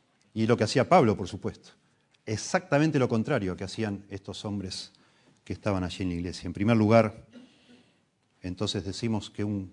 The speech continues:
hombre de Dios, una mujer de Dios, no se recomienda a sí mismo o a sí misma. Verso doce dice, "Porque no nos atrevemos a contarnos ni a compararnos", ahí está la palabra que yo decía, "con algunos que se alaban a sí mismos.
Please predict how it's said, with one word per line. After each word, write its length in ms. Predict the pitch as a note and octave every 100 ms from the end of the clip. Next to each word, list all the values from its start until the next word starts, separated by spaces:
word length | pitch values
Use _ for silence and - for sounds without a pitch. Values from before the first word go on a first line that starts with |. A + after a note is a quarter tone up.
| _ _ -
hombre 300 | B2 C3 A2+
de 120 | G#2+
Dios, 260 | D3+ D3+
una 120 | A2 G2
mujer 260 | G2+ B2+
de 80 | A2+
Dios, 360 | A#2+ B2 A#2 - _ _ -
no 240 | A2+ D3+
se 160 | D3 C3
recomienda 800 | A#2 A2 A2 B2+ C3+ G#2 F2+ F#2
a 60 |
sí 160 | - G#2
mismo 320 | G2 D2+ E2
o 120 | E2+
a 40 | F2
sí 160 | G2+
misma. 400 | G2 F2+ D#2 - _ _ _ _ _
Verso 320 | G#2+ - G#2+
doce 340 | A2+ - - - - - -
dice, 240 | A#2+ A#2
"Porque 340 | A#2+ A2 B2+
no 280 | B2+ C#3+ E3
nos 200 | F3+ E3
atrevemos 720 | E3+ E3+ F3+ F3 B2+ C#3 - - - - _
a 200 | - B2
contarnos 800 | - B2+ A#2+ - G#3 F3 C3 B2
ni 120 | A#2
a 140 | A#2+ A2+
compararnos", 1160 | E3+ F#3 E3 E3+ F#3+ F#3+ B2+ A2+ A2+ - - -
ahí 120 | B2
está 160 | B2+ B2+
la 100 | G#2+
palabra 360 | C3 B2 G2+
que 80 | F#2+
yo 100 | A2+
decía, 360 | G#2+ - F2 F#2 - - _
"con 180 | A2 A#2+
algunos 540 | C3 D3 F3 D3 C#3
que 160 | - B2
se 140 | -
alaban 380 | C3+ D#3+ F3 E3
a 80 | D#3
sí 160 | E3+
mismos. 720 | F3 G3+ D3 A2+ F#2 - -